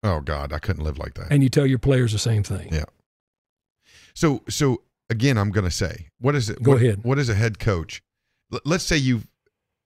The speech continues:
Speaker 1: you, you, you have a guy that's good, but he keeps making these types of mistakes, but he's good. He, he makes up for stuff. Is that, is that a thing in the N F L?
Speaker 2: Let me just say this. That I've seen more players in my thirty-five years that have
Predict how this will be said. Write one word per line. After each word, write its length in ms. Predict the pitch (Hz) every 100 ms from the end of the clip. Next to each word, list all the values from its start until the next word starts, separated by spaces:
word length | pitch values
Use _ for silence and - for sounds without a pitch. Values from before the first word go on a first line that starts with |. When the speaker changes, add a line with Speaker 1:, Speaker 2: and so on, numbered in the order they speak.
| _
Speaker 1:
you, 180 | - 110 95
you, 160 | 120 117
you 160 | 117 113
have 80 | 127
a 60 |
guy 180 | 110 120
that's 140 | 113 -
good, 320 | 185 87 76 _ _ _
but 120 | 117 120
he 60 |
keeps 260 | 107 127 -
making 260 | 123 123
these 120 | 113 107
types 300 | 113 98 101
of 60 |
mistakes, 500 | 92 90 95 80 - -
but 100 | 110
he's 140 | 107
good. 220 | 85 120 92
He, 160 | 107 - - -
he 100 | 131
makes 260 | 139 143
up 160 | 143 143
for 80 | 107
stuff. 380 | - 101 78 - -
Is 120 | 127
that, 160 | 151 135
is 100 | 117
that 140 | 143
a 40 | 143
thing 220 | 147 143
in 80 | 139
the 60 |
N 80 | 139
F 120 | 139 135
L? 220 | 139 143 _ _ _ _ _
Speaker 2:
Let 120 | 175 190
me 60 |
just 160 | 160 -
say 140 | 170
this. 280 | 147 127 -
That 160 | 147 151
I've 160 | 165
seen 200 | - 160
more 200 | 139 156
players 500 | 175 175 156 135 127
in 80 | 135
my 120 | 123 127
thirty-five 580 | - 139 135 139 131
years 500 | 131 127 117 85 - - _ _ _ _ _ _ _ -
that 180 | 147 135
have 400 | 139 131 113